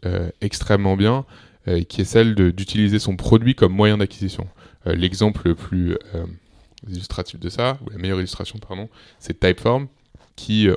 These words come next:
en fait, si moi je crée un Typeform, je t'envoie un Typeform, t'es exposé au produit Typeform et t'as une chance non nulle de devenir utilisateur. Le Graal de ça, c'est, euh, j-, j'envoie, euh, moi, utilisateur unique, j'envoie un Typeform à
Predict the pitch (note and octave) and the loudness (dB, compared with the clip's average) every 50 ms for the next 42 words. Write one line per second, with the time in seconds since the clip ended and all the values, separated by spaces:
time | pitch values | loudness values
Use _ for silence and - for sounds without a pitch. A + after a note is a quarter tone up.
0 | - - F2+ - A2+ G#2+ - - - _ _ _ _ - - - F#2+ F#2+ G#2 A2+ | 0 -4 0 2 2 2 2 0 -8 _ _ _ _ -14 -8 -6 -2 4 6 6
1 | A2 G2+ - - - G2 F#2 - F#2 F#2 - - G#2 G2+ G2 F2 E2 - - A#2 | 6 6 4 -2 -4 -4 -2 0 0 2 4 4 4 4 4 0 -2 2 4 4
2 | G#2+ G2 G#2 G2 F#2 - F2+ F2+ - - A#2+ B2+ A#2 - D#2+ - E2+ A2 - - | 4 4 2 0 0 0 -2 -2 0 0 0 0 0 -2 -4 -4 -4 -4 -2 2
3 | - A2 G#2 G#2 G#2 F#2 F2 - - - G#2 G2 F#2+ - - F2 E2+ - - A#2+ | 2 4 4 6 6 4 4 4 0 0 0 0 0 0 0 -2 0 2 2 2
4 | B2 A2+ F#2+ - F2+ F2 E2+ F2 - - F#2+ F2+ - - G#2 G#2+ G#2+ G2+ A2+ C3+ | 2 2 0 0 -2 -2 -2 -2 -4 -4 -2 -4 -2 -2 0 2 2 4 4 2
5 | C#3 - - - - - - - - F#2 F2+ G2 F#2+ G2 G2+ G2 F#2+ F#2 - - | 0 -2 -6 -14 -20 -20 -20 -2 0 2 4 4 4 4 2 0 0 -2 -4 -4
6 | F#2 F#2 F#2 F2 - - - - _ _ _ - F2 F2 F2 G#2 G2 A2 A2+ A2+ | -2 -2 -2 -2 -4 -6 -12 -14 _ _ _ 0 2 2 2 4 4 6 6 6
7 | G#2+ G2 F2+ - - A2 A2+ A#2+ A#2 B2 - - F#2 F2+ F2+ E2+ E2+ E2+ - - | 6 4 2 0 2 2 2 2 0 0 -2 0 2 2 2 2 0 -4 -8 -14
8 | - - _ - - - - - - F2+ F#2+ F#2+ G2 F#2+ G2+ G#2+ G#2+ G#2+ G#2+ G#2+ | -20 -20 _ -14 -14 -12 -8 -8 -2 0 2 4 4 4 6 6 8 8 8 6
9 | G2+ - - - F2+ E2+ E2+ F2 E2+ E2+ - F2+ G2 G#2+ G#2+ G#2 G2+ - - - | 4 0 -2 -2 0 0 0 0 -2 -2 -4 2 4 6 6 6 6 2 -2 -6
10 | G2 - - G2+ F#2+ F#2 G2 F2+ - F#2 F#2 F#2 G2 G2+ G#2+ G2+ F#2 F#2 F2 E2+ | -10 -6 -4 -2 0 0 0 0 0 0 -2 0 0 -2 -2 -2 -2 -2 -2 -2
11 | F2+ F2+ F2 F2+ - F2+ F2 - - G2+ G2 F2+ E2+ E2+ | -2 -2 -2 -2 0 -2 -2 -2 -2 -2 -2 -2 -2 -4